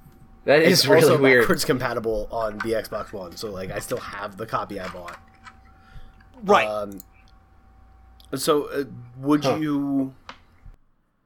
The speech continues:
Speaker 2: with backwards compatibility, so the way Microsoft does it now is super weird compared to the way they, like, previous consoles have done it,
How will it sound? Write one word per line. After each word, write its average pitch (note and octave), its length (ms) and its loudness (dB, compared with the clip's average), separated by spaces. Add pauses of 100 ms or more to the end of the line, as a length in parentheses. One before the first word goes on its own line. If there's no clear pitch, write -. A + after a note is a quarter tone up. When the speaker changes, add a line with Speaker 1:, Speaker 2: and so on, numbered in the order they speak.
(360)
Speaker 2:
with D3 240 0
backwards F#3+ 380 0
compatibility, B2 880 -4 (580)
so A#2+ 600 0 (400)
the C3 120 -6
way C#3+ 140 2
Microsoft E3+ 560 0
does B2+ 180 -2
it A2 120 -12
now G2+ 500 -12 (180)
is G2+ 640 -12
super D#3+ 720 -4
weird A2+ 400 -8
compared G#2+ 680 -10
to G2 880 -12 (720)
the A2+ 140 -10
way G#2+ 200 -6
they, G2 680 -10 (140)
like, A2 360 -8 (160)
previous A#2 800 -10 (260)
consoles C3 460 -8
have C#3+ 100 -12
done E3 180 2
it, G#3 160 -6